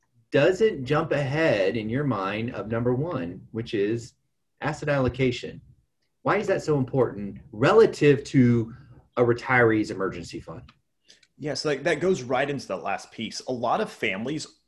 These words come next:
Speaker 2: are not in the position to save for what we would consider saving for retirement in a four oh one K or an I R A, and also dump one year's worth of living expenses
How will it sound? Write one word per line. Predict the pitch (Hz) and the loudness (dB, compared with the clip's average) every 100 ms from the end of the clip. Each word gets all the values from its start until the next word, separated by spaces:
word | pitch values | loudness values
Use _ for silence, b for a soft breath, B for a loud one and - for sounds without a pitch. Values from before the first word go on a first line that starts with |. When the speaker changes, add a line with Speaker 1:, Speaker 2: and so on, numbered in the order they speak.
| _ - | _ -8
Speaker 2:
are | 117 | -6
not | 127 120 156 | -4 -4 -6
in | 180 | -8
the | |
position | - 113 98 101 101 139 143 139 - | -12 -12 -6 -6 -4 -6 -6 -10 -6
to | 127 117 110 107 110 107 - | -2 0 -2 -2 -6 -8 -16
save | - 127 127 | -4 -2 -2
for | - 139 127 113 110 - - | -4 0 2 2 -2 -12 -4
what | 127 | -2
we | 135 | 0
would | 135 135 | -2 -2
consider | 117 110 | -4 -4
saving | 110 110 107 | -2 -2 -2
for | 110 101 | -2 -6
retirement | - 92 85 82 78 | -4 -4 -4 -10 -14
in | 87 | -14
a | |
four | - 123 | -4 0
oh | 113 | 2
one | 98 | 0
K | - 110 101 | 0 0 2
or | 90 | -2
an | 85 | -4
I | 98 101 | -2 0
R | 95 | 0
A, | 87 87 B B _ | -2 -4 B B _
and | 143 160 143 - | -2 0 0 0
also | 135 139 - 117 107 101 B B B _ _ _ 120 131 | 2 2 4 6 6 4 B B B _ _ _ -16 2
dump | 127 131 - - _ - | 4 4 2 -12 _ -10
one | 113 113 143 147 143 | -6 0 2 2 4
year's | 131 123 104 104 101 | 4 4 0 -8 0
worth | 123 120 | 2 2
of | 110 98 95 | 0 -2 -2
living | 120 135 | 0 2
expenses | 113 95 - 92 90 95 92 | 0 -4 -6 -6 -4 -8 -8